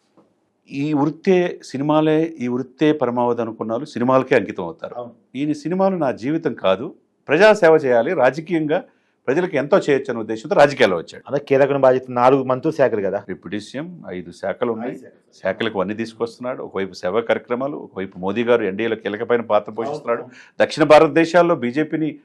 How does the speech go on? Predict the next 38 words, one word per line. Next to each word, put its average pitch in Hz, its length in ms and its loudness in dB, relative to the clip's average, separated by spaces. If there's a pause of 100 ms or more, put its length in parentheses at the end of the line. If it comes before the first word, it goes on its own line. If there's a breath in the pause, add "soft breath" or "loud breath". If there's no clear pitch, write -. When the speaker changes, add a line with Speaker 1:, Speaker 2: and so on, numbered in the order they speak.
(160)
Speaker 1:
ముందుకు 151 240 2
తీసుకెళ్తానికి 151 580 0
తమిళనాడు 143 420 4
వెళ్ళాడు, 151 300 2
వన్ 123 260 -2
నేషన్ 147 300 -2
వన్ 139 140 0
ఎలక్షన్‌లో 147 460 -2 (300 soft breath)
పార్టిసిపేషన్ 147 500 2
చేశాడు, 151 260 0
మనం 143 240 -2
చూసాం. 165 260 -4 (520)
అది 104 120 0
కట్ 151 260 2
చేస్తే 165 340 0 (220)
కర్ణాటక 143 340 2
వెళ్ళాడు, 160 380 2 (420)
కట్ 117 200 0
చేస్తే 165 200 -4
కేరళ 143 320 -2
వెళ్ళాడు. 151 300 0
ఎక్కడికి 185 340 -2
వెళ్ళినా 214 280 4
డబుల్ 190 320 2
షూటర్గా 190 400 2
దక్షిణ - 180 -2
భారతదేశం 165 420 2
నుంచి 156 320 -10 (460)
ఒకే - 160 6
ఒక 233 180 10
వ్యక్తి 185 240 0
హిందూ 170 160 0
సనాతన 156 360 -4
సంప్రదాయాన్ని 135 500 -4
ఎత్తుకున్న 123 320 -12
వ్యక్తి 117 200 -8
పవన్ 113 240 -2
కళ్యాణ్. 87 280 -10